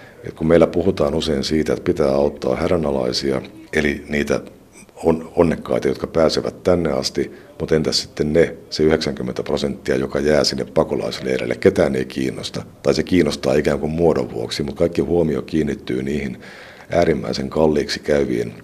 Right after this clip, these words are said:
harvoihin, jotka pääsevät tänne asti. Ja tämä on vähän tekopyhää kaiken kaikkiaan tämä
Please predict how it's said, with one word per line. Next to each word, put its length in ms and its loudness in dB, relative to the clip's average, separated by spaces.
harvoihin, 640 2
jotka 220 -8
pääsevät 520 -4
tänne 280 -2
asti. 320 -10
Ja 60 -14
tämä 220 -2
on 100 -6
vähän 180 -2
tekopyhää 580 -4
kaiken 280 -6
kaikkiaan 520 -4
tämä 200 -8